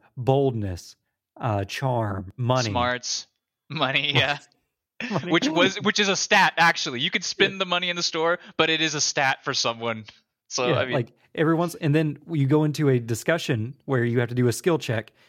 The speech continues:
Speaker 1: where you'll basically get a choice between two different things, and so, it'll test your creativity, your charming, your boldness, your money, and, <laughs> like,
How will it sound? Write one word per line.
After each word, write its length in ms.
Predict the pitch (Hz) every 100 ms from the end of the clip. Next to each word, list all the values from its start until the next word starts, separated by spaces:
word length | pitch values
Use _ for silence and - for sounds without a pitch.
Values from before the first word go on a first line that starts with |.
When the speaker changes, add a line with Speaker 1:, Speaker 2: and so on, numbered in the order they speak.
| _
Speaker 1:
where 140 | - 135
you'll 140 | 127
basically 440 | 123 139 - 151 127
get 200 | 123 127
a 60 | 123
choice 340 | - 147 139
between 320 | 131 - 120
two 140 | 110 131
different 340 | 120 120 110
things, 400 | 143 139 120 - _ _ _ -
and 320 | 139 127 120
so, 200 | 107 160 156
it'll 180 | 147
test 280 | 131 143 135
your 100 | 127
creativity, 600 | - 127 110 - 185 180
your 160 | 180 147
charming, 520 | - 147 147 151 147 - _
your 100 | 135
boldness, 580 | 101 127 147 156 165 -
your 100 | 117
money, 420 | 101 101 120 151 151 _ _ _ -
and, 540 | 147 131 127 123 113 -
<laughs> 140 | 139
like, 220 | 165 135